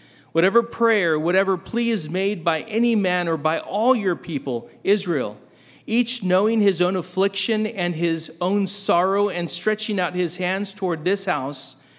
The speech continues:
then hear from heaven your dwelling place, and forgive and render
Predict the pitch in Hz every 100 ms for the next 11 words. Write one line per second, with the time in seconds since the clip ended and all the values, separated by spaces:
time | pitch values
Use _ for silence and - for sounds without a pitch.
0 | _ _ _ 165 165 147 175 190 196 196
1 | 180 151 175 160 143 135 131 127 151 147
2 | 143 131 127 117 - 147 139 175 156 190
3 | 208 190 151 165 202 196 214 214